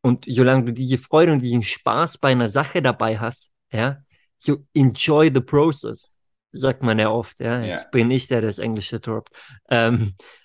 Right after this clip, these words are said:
Speaker 1: aber, aber darum geht's doch, diesen ganzen Prozess zu genießen, egal was du machst. Und dann hörst du nicht nach drei Folgen Podcast auf und dann hörst du, wenn du, ähm, äh, Bock hast, Fußball zu spielen zum Beispiel,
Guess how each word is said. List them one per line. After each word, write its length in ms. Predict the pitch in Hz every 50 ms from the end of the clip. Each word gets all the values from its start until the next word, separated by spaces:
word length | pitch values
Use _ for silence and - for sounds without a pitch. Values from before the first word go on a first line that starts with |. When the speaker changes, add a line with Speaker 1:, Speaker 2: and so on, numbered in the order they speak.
| _ _
Speaker 1:
aber, 260 | _ 123 117 117 - - _
aber 180 | - 117 120
darum 320 | 113 135 135 143 147 139 120
geht's 320 | 104 139 156 - - -
doch, 200 | - 104 104 - _
diesen 280 | - 127 120 113 131 127
ganzen 340 | 117 139 139 156 - - 139
Prozess 540 | - - 127 117 - - 151 156 143 - -
zu 140 | - 156 127
genießen, 680 | 117 123 120 120 131 151 165 156 - - 131 120 -
egal 420 | 127 120 - 127 127 139 151 156
was 220 | 135 131 127 - -
du 80 | -
machst. 320 | 127 131 147 143 139 - _ _ _ _ _ _
Und 140 | - 127 127
dann 120 | 139 147
hörst 260 | 139 160 156 147 -
du 40 | 156
nicht 180 | 147 143 139 -
nach 140 | 151 131 -
drei 240 | - 123 139 143
Folgen 300 | 139 - 139 135 123 123
Podcast 480 | 123 - 151 - _ - 143 127 - -
auf 180 | 123 120 135 - _ - - - _ _
und 120 | _ 131 123
dann 140 | 139 139 135
hörst 320 | 135 151 143 139 143 - -
du, 240 | 147 139 143 131 120
wenn 160 | 131 135 135
du, 280 | 131 135 139 131 127 - _ _ _ _ _ _ _
ähm, 640 | 131 131 127 131 131 131 135 131 120 107 107 98 - -
äh, 280 | - - - - 90 - - - - - _ _
Bock 220 | 143 139 139 -
hast, 360 | 151 151 147 139 - - 135 131 _
Fußball 360 | - 160 156 - - 143 135
zu 120 | - - 123
spielen 340 | - - - 127 123 117 113
zum 180 | - - 120 110
Beispiel, 500 | 117 113 113 - - 135 135 135 131